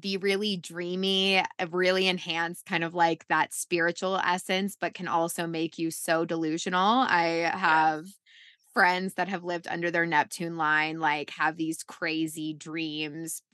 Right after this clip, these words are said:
Speaker 1: feel really ungrounded, but then
Speaker 2: Mm-hmm.
Speaker 1: some people can really need that energy, you know, to take different steps. So, yeah, it's
Speaker 2: Yeah.
Speaker 1: fascinating.
Speaker 2: Exactly, and that's,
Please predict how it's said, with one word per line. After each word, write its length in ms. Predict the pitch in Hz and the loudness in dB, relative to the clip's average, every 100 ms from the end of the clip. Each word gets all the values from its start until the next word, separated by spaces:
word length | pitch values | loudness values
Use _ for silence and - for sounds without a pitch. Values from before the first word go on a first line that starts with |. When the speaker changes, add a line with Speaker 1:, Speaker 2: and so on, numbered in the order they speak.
| - | -2
Speaker 1:
feel 300 | 175 165 160 | 0 0 -2
really 480 | 151 170 170 165 - | 0 0 2 0 0
ungrounded, 1200 | 165 165 165 156 151 156 165 160 156 156 156 180 - - - | -4 -4 -2 2 2 2 -2 0 0 -2 -4 -8 -14 -8 -2
but 100 | 202 | 2
then 180 | 196 | 4
Speaker 2:
Mm-hmm. 0 | |
Speaker 1:
some 280 | 196 202 247 | 4 4 4
people 520 | 247 226 208 202 208 | 4 -2 0 0 0
can 200 | 208 233 | 0 -2
really 340 | 190 190 190 196 | 0 2 2 0
need 300 | 190 196 214 | -2 0 2
that 180 | 165 165 | 4 2
energy, 400 | 160 156 165 160 | 0 -2 -2 -4
you 200 | 151 165 | -2 -2
know, 200 | 165 170 | -4 -6
to 120 | - | -8
take 300 | 180 - 175 _ | -6 -2 -2 _
different 420 | 175 165 156 127 | -2 0 -2 -2
steps. 460 | - - 147 143 - | -6 -2 2 0 -2
So, 600 | - 175 165 170 165 156 - _ _ | 0 4 6 4 2 -2 -8 _ _
yeah, 440 | 180 170 185 143 - | -10 0 0 0 -4
it's 160 | - - 160 180 | -10 0 0 0
Speaker 2:
Yeah. 200 | 208 196 | -4 -6
Speaker 1:
fascinating. 280 | - 143 - - 196 - _ _ - | -6 -10 -10 -10 -14 -14 _ _ 0
Speaker 2:
Exactly, 800 | 208 196 185 175 170 - 180 180 | 0 2 4 4 2 2 4 4
and 120 | 185 208 | 6 6
that's, 240 | 240 233 | 4 0